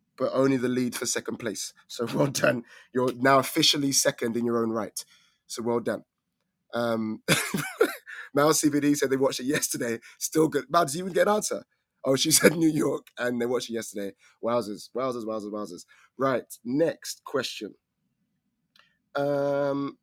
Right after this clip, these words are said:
I've not seen that film. I could, no, I'm not gonna go for that one. Uh, let's go for a question which is, sorry, I know there's a lot of suspense here. So let's go with this one.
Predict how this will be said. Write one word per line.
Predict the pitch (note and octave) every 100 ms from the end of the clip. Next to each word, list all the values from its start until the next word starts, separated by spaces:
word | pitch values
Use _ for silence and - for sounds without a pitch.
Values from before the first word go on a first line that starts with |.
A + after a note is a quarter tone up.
| _ -
I've | G#3
not | A#3+
seen | - - A#3+ D3+
that | -
film. | - F#2 G2+ - _ _ _ _ _ _ _ _ _ _ _ _
I | C#3+
could, | A3 -
no, | B2 A2
I'm | A2
not | D3
gonna | C3
go | A2
for | G#2
that | -
one. | F#2+ G2+ _ _ _ _ _ _ _ _ _ _ _ _ -
Uh, | C3 B2+ C3
let's | F3+ - -
go | F3+ F3 D#3+
for | - - D3 A#2+ A2+ G#2+
a | A2
question | - - D3+ D3 - A#2 A#2+
which | A2 - - _
is, | F#3 D#3 G#2+ F#2 A#2 E3 C4+ C4 - - _ _ _ _ _ _ _ _ _ _ _ _ _ _ _ _ _ _ _ _ _ -
sorry, | - C3+
I | B2
know | C#3
there's | C3+ B2
a |
lot | A#2+
of |
suspense | - - A#2+ G2+
here. | F2+ G#2+ _
So | -
let's | D3
go | C#3
with |
this | B2+
one. | F#2+